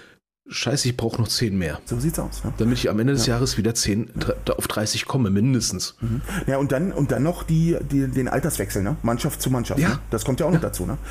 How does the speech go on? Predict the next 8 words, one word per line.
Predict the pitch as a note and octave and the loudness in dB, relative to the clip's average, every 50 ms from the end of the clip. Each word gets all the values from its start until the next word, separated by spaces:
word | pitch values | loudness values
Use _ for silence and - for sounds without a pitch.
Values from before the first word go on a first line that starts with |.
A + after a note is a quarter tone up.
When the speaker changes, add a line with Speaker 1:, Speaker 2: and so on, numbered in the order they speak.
| - - - | -10 -6 -2
Speaker 2:
Jedes | - B2 D3 F3 - - | 0 0 0 0 0 0
Jahr | C3+ B2 C#3+ F3 G3 - - | 0 0 0 0 -2 -2 -2
gehen | - C#3 D3+ | 0 2 2
dir | D#3+ E3+ E3 | 4 2 4
Leute | D#3 C3+ B2 B2 F3 | 2 2 2 2 0
verloren, | - - C3 A#2+ A#2 D#3 G3+ A#3 G#3 | 0 0 0 2 2 2 2 2 4
gute | D#3 D3+ E3 D#3+ A#3+ | 4 4 4 4 4
Leute | G#3 G#3+ A#3+ - D4+ | 2 2 0 0 -4